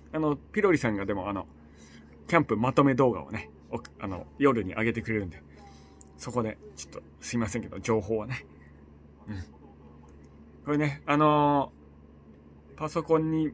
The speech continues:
水こぼして、水というか、お酒こぼして、かわいそうだよとか、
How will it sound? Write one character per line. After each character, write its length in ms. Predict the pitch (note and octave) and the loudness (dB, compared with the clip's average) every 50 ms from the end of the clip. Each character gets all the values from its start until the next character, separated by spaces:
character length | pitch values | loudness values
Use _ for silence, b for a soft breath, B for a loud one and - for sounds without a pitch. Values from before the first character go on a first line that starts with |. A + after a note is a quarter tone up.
| - - - - - - - - - - - - - - - - - - - - - - | -8 -20 -20 -20 -20 -20 -20 -20 -20 -20 -20 -20 -20 -20 -20 -20 -20 -20 -20 -20 -14 -4
水 260 | D3+ D3 D3 C#3 D#3 | -2 -2 0 0 -2
こ 160 | D3+ - D#3 D3 | 0 2 4 4
ぼ 140 | D3+ D3+ | 4 2
し 120 | D3+ - - | 0 -2 -4
て、 120 | C3+ A2+ | -2 -2
水 240 | A2+ A#2+ A#2 C3 B2 | 0 -2 -2 -4 -4
と 100 | A#2+ B2 | -2 -2
い 40 | A#2+ | -4
う 40 | A2+ | -2
か、 140 | - G2+ | -4 -6
お 140 | - - B2+ | -4 -4 -4
酒 240 | B2+ D3 C#3 D3 D3 | -4 -2 -2 -2 -4
こ 140 | - D3 C#3+ | -2 -2 -2
ぼ 120 | C#3+ D3 | 0 -2
し 80 | C#3+ - | -2 -2
て、 200 | - G#2+ E2+ - B B B - - - - - - - - - | -6 -6 -6 -6 B B B -20 -20 -20 -20 -20 -20 -20 -20 -10
か 140 | - C#3+ C#3 | 0 2 4
わ 120 | C#3+ D3 | 4 4
い 60 | D3 | 2
そ 160 | - - D#3+ | 4 4 4
う 20 | D3 | 4
だ 60 | C3+ | 6
よ 120 | C3 C3 | 4 2
と 120 | - G#2 E2+ | 0 -4 -10
か、 140 | - - | -10 -16